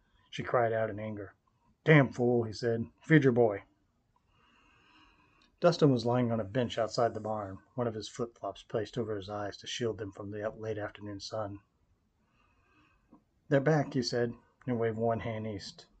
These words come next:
Hollis looked up and saw the six Mexicans watching him from the other side of the some long vacant pallet hives, close enough that he could count two men, one woman,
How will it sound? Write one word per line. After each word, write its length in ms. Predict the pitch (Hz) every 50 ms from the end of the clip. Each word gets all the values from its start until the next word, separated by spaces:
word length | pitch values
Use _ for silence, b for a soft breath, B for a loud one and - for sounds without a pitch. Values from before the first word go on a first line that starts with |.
| _ _ _ _ _ _ -
Hollis 300 | 123 123 120 113 - -
looked 240 | 123 117 117 - 113
up 140 | 113 -
and 100 | 110 104
saw 160 | - 120 117 110
the 80 | 104
six 300 | - - 123 120 - -
Mexicans 500 | 117 113 - - - - 110 104 98 -
watching 320 | 113 113 110 - - 104 104
him 100 | 101 95
from 160 | - 110 107
the 120 | 104 107
other 140 | 104 104 104
side 260 | - - 113 110 107
of 80 | 101 98
the 80 | 101
some 420 | - - - 120 113 110 107 104 B B B B B B B -
long 360 | 113 107 110 113 113 107 101
vacant 340 | 113 110 107 110 110 - -
pallet 320 | - 117 113 107 117 -
hives, 540 | - - 113 107 107 101 98 98 - - - _ _ _ _ _ _ _ _ _
close 260 | - 151 147 143 -
enough 200 | 123 113 110 - -
that 120 | 104 104
he 80 | 107 101
could 180 | - 117 -
count 280 | - - 123 113 - -
two 160 | - 147 139
men, 340 | 123 117 110 107 107 107 104 - _ _
one 240 | 123 127 135 131 117
woman, 340 | 110 117 113 110 107 104